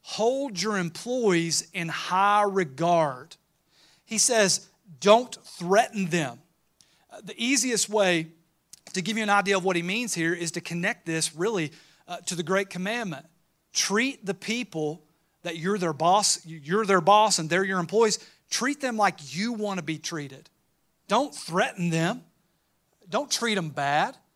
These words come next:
Don't think in some way you're above them. Treat them the way you want to be treated. Now, this does not mean that as a boss you shouldn't lead. Okay, I need to make this very clear.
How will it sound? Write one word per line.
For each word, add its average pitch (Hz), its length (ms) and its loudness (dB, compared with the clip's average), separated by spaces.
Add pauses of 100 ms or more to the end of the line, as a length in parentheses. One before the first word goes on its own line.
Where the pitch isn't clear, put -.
(440)
Don't 240 240 2
think 226 240 -4
in 180 80 -4
some 196 240 -4
way 180 140 0
you're 160 200 -2
above 156 420 -2
them. 151 340 -6 (720)
Treat 247 180 -4
them 240 100 -4
the 196 80 0
way 180 140 0
you 170 300 -6
want 208 180 -4
to 147 40 -8
be 147 120 -6
treated. 160 280 -4
Now, 175 120 -2
this 240 180 -4
does 208 400 -4
not 160 300 -2
mean 151 420 -8 (560)
that 170 320 -2 (300)
as 185 180 0
a 180 60 -2
boss 165 440 2
you 160 60 -8
shouldn't 160 400 -4
lead. 147 340 -6 (140)
Okay, 175 180 -4
I 170 120 4
need 190 180 -6
to 196 60 -6
make 185 240 -2
this 170 140 -4
very 160 380 -6
clear. 156 460 -12